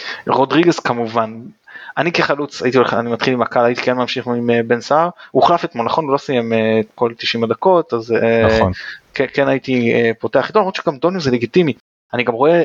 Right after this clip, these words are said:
Speaker 1: יש גם הת-, הי-, היגיון בלפתוח עם דוניו שילחץ את ה-, ילחץ את הבלמים, בעיקר במזג אוויר כזה, אה, יחלט את הכוחות שלו, מה שנקרא, לקטע ש-, שלהם עוד יש כוח, ועד להכניס את בן סער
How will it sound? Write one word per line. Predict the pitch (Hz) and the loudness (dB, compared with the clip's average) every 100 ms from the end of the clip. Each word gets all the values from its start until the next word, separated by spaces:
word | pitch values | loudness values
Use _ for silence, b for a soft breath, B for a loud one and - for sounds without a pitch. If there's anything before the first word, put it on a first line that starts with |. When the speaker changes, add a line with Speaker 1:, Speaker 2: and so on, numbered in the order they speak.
| - | 0
Speaker 1:
יש | 135 156 175 | -2 0 -2
גם | 165 | -4
הת-, | 151 - | -8 -8
הי-, | 143 135 | -6 -4
היגיון | 131 123 131 135 | -4 0 2 2
בלפתוח | 123 117 131 127 | 0 0 -2 -2
עם | |
דוניו | 131 135 | -4 -2
שילחץ | - 120 - 127 113 139 - | -2 -2 -2 -2 -2 -4 -2
את | |
ה-, | 127 123 | -4 -4
ילחץ | 120 113 139 - | -6 -4 -4 -4
את | |
הבלמים, | 120 120 135 160 123 | 0 0 0 -2 -2
בעיקר | 117 123 | 0 0
במזג | 127 127 123 | 0 0 0
אוויר | 123 156 | 0 0
כזה, | - 147 139 B B B B - | 0 -2 -2 B B B B -2
אה, | 123 120 117 117 117 117 117 120 | 4 6 6 6 4 4 2 2
יחלט | 127 - 135 139 156 | 0 0 0 2 0
את | |
הכוחות | 156 - 147 139 | -2 -2 -2 0
שלו, | 139 127 | 2 2
מה | |
שנקרא, | 123 127 113 123 120 117 | 0 -4 -4 0 2 0
לקטע | 113 135 127 | 0 -2 -2
ש-, | 131 120 117 117 | -2 0 0 0
שלהם | - 117 131 | 0 0 0
עוד | 127 | 0
יש | 131 | 0
כוח, | - 170 123 | 2 2 2
ועד | 123 | 0
להכניס | 123 - 120 | -2 -6 -14
את | 120 | -6
בן | 120 120 | -2 0
סער | 135 | 0